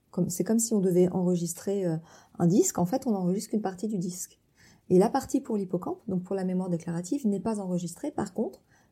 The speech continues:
les amygdales, qui enregistrent, euh, euh, la mémoire plus émotionnelle, vont l'enregistrer.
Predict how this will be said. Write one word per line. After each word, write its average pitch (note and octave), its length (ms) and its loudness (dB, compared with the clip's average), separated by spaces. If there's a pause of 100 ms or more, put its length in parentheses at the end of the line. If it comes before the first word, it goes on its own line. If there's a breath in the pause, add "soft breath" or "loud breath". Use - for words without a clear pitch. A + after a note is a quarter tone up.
les F#3 140 0
amygdales, E3+ 380 0 (160)
qui - 160 -4
enregistrent, F3+ 600 -2
euh, E3 380 0 (120)
euh, D#3+ 200 0
la E3 140 2
mémoire F3 400 2 (180)
plus F3 180 0
émotionnelle, E3+ 460 0
vont E3 120 -8
l'enregistrer. D3+ 680 -4